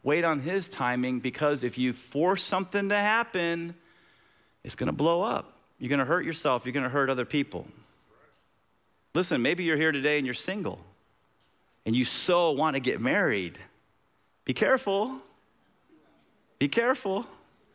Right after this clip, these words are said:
Don't worry about, "Wow, she's pretty on the left," or, "Wow, he's handsome on the right." You look up. And wait on,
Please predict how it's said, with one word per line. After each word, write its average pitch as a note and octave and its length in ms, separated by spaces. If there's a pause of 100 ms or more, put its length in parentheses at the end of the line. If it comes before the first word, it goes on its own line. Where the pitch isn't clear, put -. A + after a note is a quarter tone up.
(840)
Don't F#3+ 220
worry B3 200
about, G#3+ 300 (520)
"Wow, F3 420
she's G3+ 260
pretty D#3+ 320
on D#3 100
the D3 60
left," E3+ 400
or, B2 240
"Wow, D#3+ 400
he's F3+ 480
handsome E3 420
on D3+ 120
the C3+ 80
right." F#3 380 (260)
You F#3+ 280
look C#3+ 280 (120)
up. - 400 (1700)
And D3+ 180
wait G#3 220
on, G3+ 340